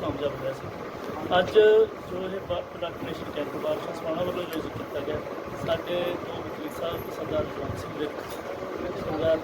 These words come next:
ਤਰਨਜੀਤ ਸੋਢੀ, ਅਹ, ਇਸ ਨੂੰ ਛੱਡ ਕੇ ਜਾ ਚੁੱਕੇ ਨੇ ਤੇ ਸਾਡੇ ਹੈਪੀ ਰਾਮ ਜੀ, ਜੋ ਕਿ ਪਿਛਲੇ ਦਿਨਾਂ ਦੇ ਵਿੱਚ ਹੀ ਅਚਾਨਕ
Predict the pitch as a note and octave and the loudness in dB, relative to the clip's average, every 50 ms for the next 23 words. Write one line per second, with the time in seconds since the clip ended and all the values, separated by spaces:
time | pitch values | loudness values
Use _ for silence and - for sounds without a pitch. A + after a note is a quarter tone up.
0 | E3 E3+ D#3+ D3+ D#3+ D#3 D#3 D#3+ - - - - - - - - - - - - | 2 0 0 0 0 -2 -2 -4 -4 -4 -4 -4 -4 -4 -4 -4 -4 -4 -6 -6
1 | - - - - - - - - - - - - - - - D#3 D#3 D#3 D3+ - | -6 -6 -6 -6 -6 -6 -6 -6 -6 -6 -8 -6 -6 -4 -4 -2 -2 -2 -2 -4
2 | - - D3+ D3 - D#3 D#3 D3+ D3+ D#3 D#3 - - D3+ C#3+ - - D#3 D3+ - | -4 -4 -4 -4 -4 -4 -4 -2 -2 -2 -2 -2 -2 -2 -2 -2 -2 -4 -4 -4
3 | D#3 D3 - - B2+ - D3+ D3 - - - - - - - A2 - - - E3 | -4 -4 -4 -6 -6 -6 -6 -6 -4 -6 -6 -6 -6 -6 -6 -6 -6 -4 -4 -2
4 | D3+ E3 D#3+ D3+ E3 D#3 D3 D3 C#3+ - F#3 F3+ F3 D#3+ D#3+ D#3 D#3 - - D#3+ | -2 -2 0 0 0 0 0 0 0 0 0 0 0 0 -2 -2 -4 -4 -4 -4
5 | D#3 - F3+ - - - - F3+ - - - - - - - - - - - - | -4 -4 -4 -4 -4 -4 -4 -4 -4 -4 -2 -4 -4 -4 -4 -4 -6 -6 -6 -6
6 | D3+ D3+ D3+ D3 - - B2+ A#2 - - G#2+ - - - E3+ D#3 - D#3 | -4 -4 -2 -2 -2 -4 -6 -6 -6 -6 -6 -6 -4 -4 -2 -2 -2 -4